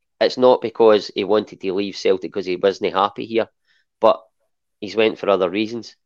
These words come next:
We've already got Nawrocki in. I, we've, we've talked about him in terms of coming out. He looks better on the ball and stuff in Starfelt.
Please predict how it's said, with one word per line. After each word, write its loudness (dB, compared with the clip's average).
We've -4
already 4
got 0
Nawrocki 0
in. -2
I, 0
we've, -6
we've -12
talked 4
about 4
him -2
in -4
terms 0
of 4
coming 2
out. 2
He -2
looks -2
better 2
on 0
the -2
ball 6
and 0
stuff -4
in -8
Starfelt. 0